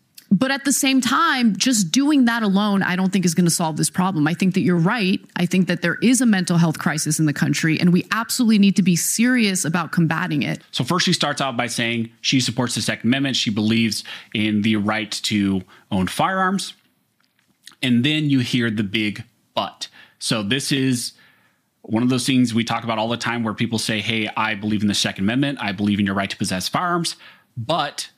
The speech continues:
Speaker 2: and then what you heard all after that was an advocate, you know, her advocating for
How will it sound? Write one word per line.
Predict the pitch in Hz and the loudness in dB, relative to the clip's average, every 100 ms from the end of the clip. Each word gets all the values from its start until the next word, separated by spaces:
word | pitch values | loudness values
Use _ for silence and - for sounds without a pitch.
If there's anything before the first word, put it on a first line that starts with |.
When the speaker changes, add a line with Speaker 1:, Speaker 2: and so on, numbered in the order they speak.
| _ _ - | _ _ -2
Speaker 2:
and | 113 110 | 0 2
then | 113 113 107 - | 0 -2 -4 -4
what | 104 | -2
you | 123 | -2
heard | 101 131 127 - | -2 -2 -2 -2
all | 120 127 | -2 -2
after | 117 - 113 | -2 -4 -4
that | 110 104 | -4 -2
was | 101 | -2
an | 104 104 | -2 -2
advocate, | 110 110 107 - 107 104 120 - - | -4 -4 -4 -4 -2 -2 -6 -14 -4
you | 113 | -2
know, | 101 101 | -2 -4
her | 107 123 | -4 -4
advocating | 101 107 104 110 104 104 | -4 -6 -4 -4 -4 -4
for | 107 92 98 | -4 -2 -4